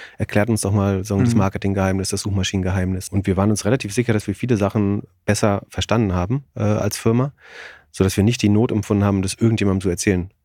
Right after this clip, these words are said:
Speaker 1: äh, wie das geht. Und was dazu auch geführt hat, dass Idealo einer der wenigen Preisvergleiche ist, der überlebt hat und andere in der Zwischenzeit die Segel streichen müssen. Zu dem Dom-, Domain-Thema, genau. Also eine andere Sache, so, die ich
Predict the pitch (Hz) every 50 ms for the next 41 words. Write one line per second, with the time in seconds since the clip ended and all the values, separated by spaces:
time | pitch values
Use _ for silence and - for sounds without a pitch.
0 | _ - - 87 82 85 85 85 - - - 87 - _ _ _ - 90 90 90
1 | - - 95 - - 92 - - 107 92 - - 90 - 107 - 92 92 92 -
2 | - 95 95 92 90 85 90 98 95 95 90 101 95 101 92 87 - 87 87 -
3 | - 90 - 85 92 - 92 - - 90 87 92 104 - - 92 85 87 98 95
4 | - 98 - 87 85 - - 90 92 90 87 90 95 87 85 - - 90 - 95
5 | - - 95 85 85 - - - - 90 92 92 95 85 - - - - - -
6 | - _ _ _ - 95 90 92 - 101 98 - - - 139 135 131 127 127 127
7 | 123 120 117 123 123 139 151 160 - 107 123 135 135 120 101 - - 127 120 113
8 | - - _ _ _ _ _ - - 113 110 127 185 180 139 107 110 120 135 117
9 | 120 120 113 117 117 113 113 123 131 127 123 - -